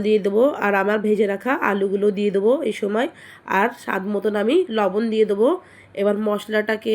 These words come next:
আর আলুগুলো কিন্তু একভাবে একই সঙ্গে কিন্তু খুব ভালো করে আমাদের কষিয়ে নিতে হবে। এই সময় আমি গ্যাসের ফ্লেমটাকে মিডিয়াম করে দেবো। মিডিয়াম করে আমি কষিয়ে নিয়েছি। এবার আমার গ্যাসের ফ্লেমটাকে একদম লো করে দেবো। লো করে আমি পাঁচ থেকে ছ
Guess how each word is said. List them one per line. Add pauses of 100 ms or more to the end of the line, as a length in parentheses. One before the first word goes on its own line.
(100)
আর
আলুগুলো
কিন্তু (200)
একভাবে (420)
একই
সঙ্গে
কিন্তু (100)
খুব
ভালো
করে
আমাদের (420)
কষিয়ে
নিতে
হবে। (160)
এই
সময়
আমি
গ্যাসের
ফ্লেমটাকে (120)
মিডিয়াম
করে
দেবো। (500)
মিডিয়াম
করে
আমি
কষিয়ে
নিয়েছি। (400)
এবার
আমার
গ্যাসের
ফ্লেমটাকে (120)
একদম
লো (100)
করে
দেবো। (420)
লো
করে
আমি (200)
পাঁচ
থেকে
ছ